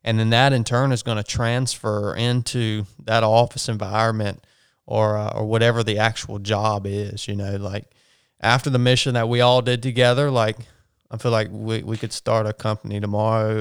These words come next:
and, like, conquer the world, man. Like, that's the way I feel about it. But, yeah, no doubt, man. So we get to the top of the mountain.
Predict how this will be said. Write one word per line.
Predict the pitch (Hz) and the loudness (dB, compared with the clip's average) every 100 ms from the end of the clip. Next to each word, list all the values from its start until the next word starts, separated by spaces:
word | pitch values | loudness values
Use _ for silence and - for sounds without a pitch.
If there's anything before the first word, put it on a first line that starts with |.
| - | -4
and, | - 101 - | -8 -10 -6
like, | 104 - _ _ - | -6 -8 _ _ -6
conquer | 104 104 107 | -4 -2 -4
the | 101 | -4
world, | 104 113 123 101 | -2 0 0 -2
man. | 98 101 107 | -6 -4 -4
Like, | 107 98 92 _ _ _ _ _ _ _ _ _ _ | -6 -6 -12 _ _ _ _ _ _ _ _ _ _
that's | 104 107 | -8 -4
the | 101 | -2
way | 98 98 | -2 -2
I | |
feel | 104 107 101 | -4 -4 -4
about | 95 101 104 | -4 -2 -2
it. | 107 - _ _ _ _ | -4 -8 _ _ _ _
But, | - 104 104 - _ _ _ - - - - - - _ _ - | -10 -6 -6 -8 _ _ _ -20 -20 -20 -20 -20 -20 _ _ 2
yeah, | 131 156 117 - - - | 6 8 6 -2 -14 -2
no | 131 131 | 2 4
doubt, | 131 143 123 | 6 4 4
man. | 127 127 | 2 2
So | 123 127 | 2 2
we | 123 | 2
get | 127 131 | 0 0
to | 131 | 0
the | |
top | 113 139 131 139 | 0 0 2 2
of | |
the | 123 | 0
mountain. | 131 139 131 139 143 | 2 2 2 0 0